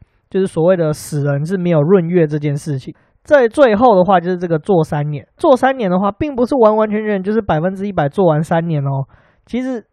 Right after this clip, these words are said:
就是等到真的三年的时候才做这个做三年。其实这个做三年的日期也是不太固定的。客家人的话就比较好讲一点，就是客家人就是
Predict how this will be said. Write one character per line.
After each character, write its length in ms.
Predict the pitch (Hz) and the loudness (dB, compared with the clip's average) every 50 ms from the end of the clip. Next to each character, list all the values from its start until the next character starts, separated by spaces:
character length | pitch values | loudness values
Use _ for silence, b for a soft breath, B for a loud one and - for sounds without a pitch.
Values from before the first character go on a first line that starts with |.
| _ _ _ _ | _ _ _ _
就 100 | - 240 | -4 -4
是 160 | 247 247 254 226 | -4 -4 -6 -4
等 220 | - - 160 165 | -4 -2 -2 0
到 120 | 196 220 | 0 0
真 240 | 214 - - 226 226 | 0 0 -2 -2 0
的 80 | 226 190 | 0 -2
三 280 | 175 - - 185 185 190 | 0 2 0 0 0 0
年 100 | 175 156 | -2 -4
的 80 | 151 | -2
时 60 | 147 175 | -2 -2
候 80 | 175 | -2
才 140 | 160 165 139 | -2 -2 -4
做 240 | 127 - 175 160 147 | -4 -2 -2 -2 -2
这 80 | 151 | -2
个 100 | 147 147 | -6 -8
做 260 | 139 - - 180 160 151 | -6 -4 -4 -2 -2 -2
三 220 | - 151 143 143 | -4 -6 -6 -6
年。 180 | 143 131 120 120 | -6 -8 -10 -10
其 220 | - - 226 233 | -10 -8 -8 -8
实 100 | 233 233 - _ | -8 -12 -16 _
这 140 | - 311 | -8 -2
个 100 | 285 262 220 202 202 - | 0 0 0 0 -4 -6
做 160 | - - 247 226 | 0 0 2 2
三 160 | 220 220 220 | 2 0 0
年 100 | 196 160 | -2 -4
的 60 | 170 | -4
日 160 | 214 233 180 | -4 -6 -8
期 180 | - - 160 147 | -8 -8 -6 -6
也 80 | 143 | -6
是 140 | 139 147 175 | -6 -8 -8
不 120 | - - 151 | -8 -6 -4
太 160 | 147 160 151 | -4 -4 -4
固 200 | 147 151 139 131 | -6 -8 -8 -8
定 200 | - 151 139 127 120 | -8 -8 -8 -8 -8
的。 100 | 120 113 - _ _ _ _ - | -10 -12 -14 _ _ _ _ -4
客 160 | - 359 294 | -2 0 2
家 200 | 247 262 269 269 | 4 4 6 6
人 140 | 233 190 180 | 6 4 4
的 80 | 185 | 2
话 180 | 185 233 226 185 | 2 2 2 2
就 120 | 185 196 | 0 -2
比 120 | 175 151 139 | -4 -4 0
较 600 | 156 165 170 170 165 156 156 147 139 139 147 156 - _ _ _ - | 2 2 4 4 4 2 2 0 -2 -4 -8 -10 -14 _ _ _ -20
好 300 | - - - 165 160 175 - | -8 -4 -2 0 0 0 0
讲 240 | - 175 135 139 | -2 -4 -4 -2
一 40 | 160 | -4
点， 180 | 170 160 139 127 | -4 -4 -4 -4
就 100 | 131 165 | -6 -6
是 120 | 170 180 | -8 -6
客 180 | 165 - 196 180 | -4 -4 -2 0
家 140 | 170 170 170 | 0 0 0
人 120 | 151 143 | -2 -2
就 120 | 143 151 | -4 -4
是 280 | 156 165 160 156 147 | -4 -4 -4 -4 -4